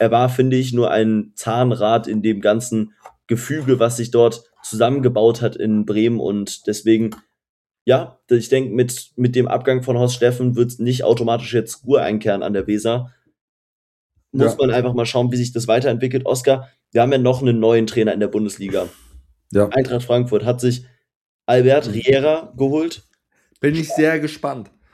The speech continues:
Speaker 2: Seine Aussagen sind ja schon sehr interessant und ich hab mir auch es nicht lumpen lassen, mal, ähm, zu gucken, wie er so war. Und er ist, das Krasse ist ja, er kann nie die Gegner loben und er ist sehr,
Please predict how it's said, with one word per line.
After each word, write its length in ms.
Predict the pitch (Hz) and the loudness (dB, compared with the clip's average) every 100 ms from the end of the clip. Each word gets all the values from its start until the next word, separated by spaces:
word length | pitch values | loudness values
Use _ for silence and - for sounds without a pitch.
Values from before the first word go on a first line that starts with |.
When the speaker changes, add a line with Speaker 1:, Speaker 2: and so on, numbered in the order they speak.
| - - | -20 -8
Speaker 2:
Seine 340 | 139 147 147 | -2 0 0
Aussagen 640 | 143 180 - 165 165 170 160 | 2 0 2 2 2 0 -6
sind 240 | 165 160 | -6 -6
ja 100 | 160 | -6
schon 300 | 151 170 160 | -6 -6 -6
sehr 160 | 151 147 | -4 -6
interessant 580 | 147 147 143 143 143 | -6 -8 -6 -6 -6
und 100 | 147 147 | -8 -8
ich 120 | - | -6
hab 180 | 156 - | -6 -2
mir 220 | 151 113 | 0 2
auch 240 | 139 - - _ | 0 -2 -20 _
es 100 | - | -6
nicht 180 | 135 143 | -2 -2
lumpen 280 | 156 160 151 | 0 -2 0
lassen, 320 | 139 143 147 | -2 -2 -4
mal, 420 | 135 131 131 135 _ _ _ - | 0 0 -2 -6 _ _ _ -6
ähm, 720 | 113 120 123 127 127 123 110 _ _ | 0 2 2 0 0 -2 -6 _ _
zu 180 | - 147 | -8 -6
gucken, 540 | - 208 - 143 98 - _ | 0 0 -2 -8 -8 -12 _
wie 180 | 110 123 | -4 0
er 120 | 135 | 2
so 200 | 123 127 | 2 0
war. 220 | 139 156 | 2 0
Und 100 | 151 | -2
er 160 | 127 127 | -4 -4
ist, 240 | 131 - _ _ _ - - | -6 -12 _ _ _ -18 -10
das 160 | 139 | -10
Krasse 300 | - 185 196 | -4 -2 -2
ist 80 | 196 | -2
ja, 80 | 190 | -2
er 240 | 175 165 | 0 -2
kann 160 | 160 160 | -2 -2
nie 100 | 165 | -2
die 140 | 160 | -4
Gegner 340 | 139 143 143 131 | -2 -4 -2 -2
loben 260 | 135 139 | -2 -2
und 100 | 135 | -4
er 120 | 127 120 | -4 -4
ist 140 | 120 | -4
sehr, 360 | 139 135 131 | 0 0 0